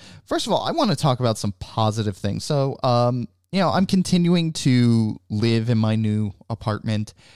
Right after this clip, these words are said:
I've gotten some additional furniture, including a smart T V, which I'm enjoying because I've been watching Deadliest Catch, and, uh, I'm rewatching all of the X-Files, which is an amazing series. And I really actually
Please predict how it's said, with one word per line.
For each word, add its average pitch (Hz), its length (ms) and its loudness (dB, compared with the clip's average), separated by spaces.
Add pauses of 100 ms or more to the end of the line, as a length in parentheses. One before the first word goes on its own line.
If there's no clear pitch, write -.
(320)
I've 104 300 -4
gotten 110 240 -4
some 101 240 -6
additional 101 420 -6
furniture, 139 600 -4
including 95 400 -6
a - 60 -12
smart - 300 -10
T 101 200 -8
V, 151 320 -6
which 95 320 -8
I'm 90 420 -2
enjoying 95 640 -2 (320)
because 143 420 2
I've 110 360 0
been 101 260 2
watching 98 580 0 (480)
Deadliest 101 440 0
Catch, 135 400 0
and, 95 320 -2
uh, 92 260 -4
I'm 123 220 -2
rewatching 123 520 0
all 110 220 2
of 95 120 -4
the - 140 -6
X-Files, 131 480 -4
which 170 200 -4
is 170 140 -4
an 185 60 0
amazing 175 680 -2
series. 110 340 -4
And - 100 -4
I 160 100 2
really 196 420 -2
actually 127 580 -4